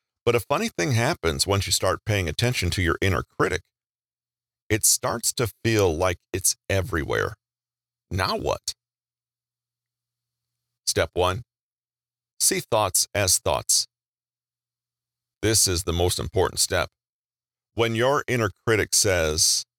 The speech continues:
"This is hopeless," you hear it, but you can say to yourself, "My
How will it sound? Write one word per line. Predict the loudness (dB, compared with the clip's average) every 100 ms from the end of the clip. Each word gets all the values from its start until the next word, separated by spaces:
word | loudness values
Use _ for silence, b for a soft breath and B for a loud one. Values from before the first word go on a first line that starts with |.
| _
"This | -2 0
is | 0
hopeless," | 0 -2 -2 -2 0 0 -2 _ _ _ _
you | -2 0
hear | 2 2 2
it, | 0 0
but | -2 0
you | -4
can | 0
say | 0 0
to | -2
yourself, | -2 2 2 0 -8 _ _ _ _ _ _ _ _
"My | -2 0 -2